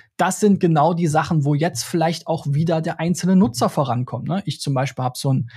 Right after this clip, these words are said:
V W California, das ist so ein V W-Bus, den man, der, der als Camper quasi ausgebaut ist.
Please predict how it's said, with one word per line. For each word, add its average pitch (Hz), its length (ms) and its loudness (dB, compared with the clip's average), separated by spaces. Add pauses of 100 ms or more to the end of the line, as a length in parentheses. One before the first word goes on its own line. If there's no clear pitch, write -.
(140)
V 139 260 0
W 151 100 0
California, 147 600 0
das 127 140 -4
ist - 40 -12
so 143 100 0
ein 131 60 2
V 131 260 0
W-Bus, 151 380 2
den 147 120 0
man, 139 360 0
der, 143 220 -6 (480)
der 139 200 -4
als 139 160 -6
Camper 180 320 0
quasi 127 300 -4
ausgebaut 123 580 -6
ist. - 180 -18